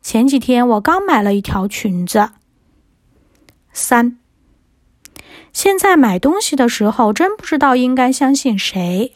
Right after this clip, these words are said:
相信自己吧，自己不可能什么都是行家。相信广告吧，那么多广告，又不知道应该相信哪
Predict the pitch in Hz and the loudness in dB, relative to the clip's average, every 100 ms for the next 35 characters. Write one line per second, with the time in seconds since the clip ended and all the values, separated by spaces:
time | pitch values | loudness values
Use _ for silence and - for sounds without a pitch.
0 | _ _ _ _ _ _ - 226 220 247 | _ _ _ _ _ _ -4 2 2 4
1 | 240 294 254 233 208 220 220 226 _ _ | 2 2 0 0 2 2 2 -2 _ _
2 | _ _ - _ - - _ _ _ _ | _ _ -20 _ -20 -20 _ _ _ _
3 | _ _ - _ - 330 262 220 302 - | _ _ -20 _ 0 2 2 0 -2 2
4 | 240 226 254 - 202 196 302 359 320 - | 4 4 2 0 -2 -2 0 0 -2 -6
5 | 180 185 247 262 269 _ _ _ _ _ | -8 -6 0 0 0 _ _ _ _ _
6 | _ - - 285 294 302 277 220 175 180 | _ -12 2 4 4 4 2 2 -2 2
7 | 349 370 294 277 277 _ _ _ - 392 | 4 4 2 0 -2 _ _ _ -2 0
8 | 440 349 285 277 247 202 196 254 247 269 | 0 -2 -2 0 0 0 2 2 4 0
9 | 247 240 262 254 262 262 269 277 311 311 | -2 -6 -2 0 0 0 0 0 -2 -4
10 | - 262 202 | -2 -2 -4